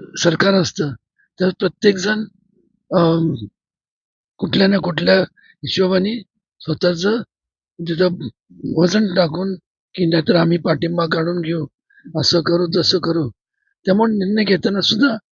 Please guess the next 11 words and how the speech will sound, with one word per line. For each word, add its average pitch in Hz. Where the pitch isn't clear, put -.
अ, 175
फार 214
खूप, 190
खूप 151
अडचणीला 196
सामोरे 180
जायला 170
लागतं. -
पण 170
आता 202
खंबीर 185